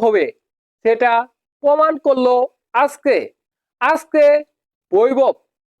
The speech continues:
সূর্যবংশী করেছে সেঞ্চুরি একশো এক। সেঞ্চুরি করেছে আবার পঁয়ত্রিশ বলে, তার মধ্যে এগারোটি ছক্কা।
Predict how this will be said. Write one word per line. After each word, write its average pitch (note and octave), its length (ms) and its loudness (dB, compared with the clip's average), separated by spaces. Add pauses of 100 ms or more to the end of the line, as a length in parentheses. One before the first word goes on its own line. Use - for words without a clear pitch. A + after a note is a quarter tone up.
(200)
সূর্যবংশী B3 800 0 (400)
করেছে C4 440 0 (640)
সেঞ্চুরি C4 540 0 (500)
একশো B3 340 -2 (420)
এক। F3 80 -2 (800)
সেঞ্চুরি D4+ 440 0 (100)
করেছে D#4 360 0 (440)
আবার C4+ 260 0 (400)
পঁয়ত্রিশ D#4+ 560 -2 (120)
বলে, A3 240 0 (680)
তার B3+ 260 2
মধ্যে C4+ 320 2 (580)
এগারোটি C#4+ 840 0 (640)
ছক্কা। B3 460 0